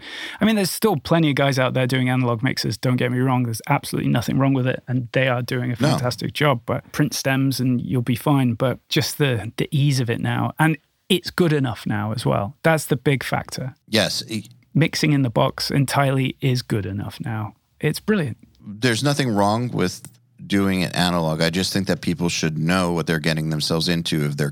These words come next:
Speaker 2: coming in. It's not this romantic thing. There's, I mean, there's problems on both ends too. I think with the, on the digital side, you need to know a little bit more about computers.
Speaker 1: Yeah.
Speaker 2: The end.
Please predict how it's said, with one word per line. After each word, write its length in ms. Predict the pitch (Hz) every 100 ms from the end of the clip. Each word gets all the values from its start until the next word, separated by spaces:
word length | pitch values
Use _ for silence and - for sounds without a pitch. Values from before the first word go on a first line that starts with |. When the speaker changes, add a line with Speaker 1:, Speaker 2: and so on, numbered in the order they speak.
| -
Speaker 2:
coming 200 | 73 71
in. 200 | 73 71 - _ - -
It's 280 | 87 -
not 460 | 85 85 90 90 -
this 280 | 85 78 -
romantic 600 | 78 76 78 78 76 -
thing. 380 | - 76 67 - -
There's, 300 | 73 69 - - _ _ _ _ _ -
I 60 |
mean, 240 | 104 98 98
there's 200 | 113 -
problems 540 | 139 120 107 104 95
on 140 | 95
both 260 | 90 98 -
ends 440 | 98 82 - - -
too. 320 | - 85 67 - _ _ _
I 60 | 73
think 200 | 82 78
with 120 | 78
the, 320 | 82 73 65 -
on 120 | 73
the 80 | 76
digital 400 | 73 78 82 78
side, 400 | - - 73 80
you 80 | 80
need 180 | 78 82
to 80 | 87
know 180 | 92 101
a 20 |
little 180 | 107 110
bit 120 | 113
more 180 | 110 113
about 220 | 117 113
computers. 580 | - 113 143 - - - - _ _ _ _ _ -
Speaker 1:
Yeah. 240 | - 202
Speaker 2:
The 80 | 104
end. 220 | 90